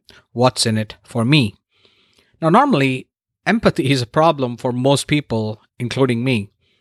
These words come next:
Doesn't matter how much we talk about, uh, looking at it f-, something from somebody else's eyes, walking in somebody else's shoes. All that is great, but it's not just the idea that matters, but what you say,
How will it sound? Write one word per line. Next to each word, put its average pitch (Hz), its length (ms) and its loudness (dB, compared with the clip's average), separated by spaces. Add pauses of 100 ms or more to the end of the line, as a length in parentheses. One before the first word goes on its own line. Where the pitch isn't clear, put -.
(580)
Doesn't 233 240 4
matter 156 240 4
how 123 200 0
much 143 240 0
we 117 80 -6
talk 120 340 0
about, 117 420 0
uh, 123 80 -2
looking 127 360 0
at 120 80 2
it 117 180 0
f-, - 160 -16
something 120 380 -2
from 107 280 -4
somebody 110 400 -2
else's 123 380 0
eyes, 127 460 2
walking 117 320 -4
in 104 80 -6
somebody 113 320 -6
else's 113 260 -4
shoes. 151 480 4 (640)
All 247 140 2
that 190 100 2
is 123 140 -2
great, 117 480 0
but 123 480 -2 (260)
it's 165 180 -2
not 262 220 0
just 190 280 -2
the 143 40 -8
idea 147 340 2
that 123 200 -6
matters, 139 520 0 (140)
but 127 220 -2
what 120 440 0
you 110 200 -6
say, 113 500 -2